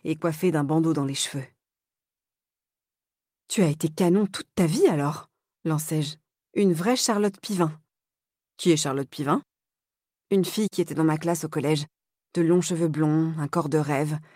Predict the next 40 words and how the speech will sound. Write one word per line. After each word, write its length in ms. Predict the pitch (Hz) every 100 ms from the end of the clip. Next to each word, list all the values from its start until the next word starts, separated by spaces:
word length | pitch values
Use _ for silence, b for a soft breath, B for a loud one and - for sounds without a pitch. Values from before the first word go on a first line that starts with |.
| B B
hyper 300 | 190 196 160
bien 160 | 170
sapée 520 | 160 147 - 165 170
et 60 | 127
très 160 | - 180
populaire, 540 | 180 156 151 143 151
comme 140 | 135
tu 100 | 139
t'en 140 | - 135
doutes. 320 | 147 156 - _ _ _ _ -
Je 60 | 165
l'ai 60 |
recroisée 360 | 175 - 180 175
il 100 | 165
y 40 |
a 40 | 151
quelques 300 | 165 151 151
années, 360 | 127 160 165 165 - -
elle 120 | 175
était 140 | 165
toujours 280 | 156 185 180
aussi 220 | 160 156
belle. 300 | 151 135 156 - _ _ _ _ _ _ _ _ _
Si 140 | -
tu 100 | 190
avais 140 | 202 196
fréquenté 420 | 208 196 196 208
le 100 | 180
même 240 | 165 190
établissement 540 | 202 196 180 185 190 175
que 140 | -
moi, 240 | 175 170 - _ -
tu 100 | 190
aurais 180 | 160 160
été 160 | 175
l'une 120 | 170
de 80 | 170
ses 140 | 156 160
meilleures 380 | 170 185 180
amies, 280 | 151 143 151